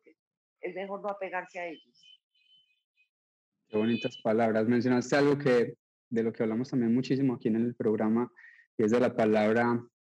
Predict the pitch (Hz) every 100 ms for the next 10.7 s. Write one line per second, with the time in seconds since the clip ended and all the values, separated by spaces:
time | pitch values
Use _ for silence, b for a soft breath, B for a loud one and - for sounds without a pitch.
0 | - 131 123 - 110 110 - 123 139 135
1 | 120 117 113 117 - 135 131 131 127 127
2 | 131 127 117 - 110 - 110 - 123 123
3 | 120 - _ - 123 120 123 113 113 -
4 | - - - _ _ _ _ _ _ _
5 | _ _ _ _ - 247 233 254 226 240
6 | 285 311 330 285 - _ _ _ _ 214
7 | 226 254 247 - 285 262 - 277 240 185
8 | 220 220 247 247 247 - - - 254 -
9 | 185 170 185 - 185 190 233 - 170 -
10 | 185 214 214 175 147 -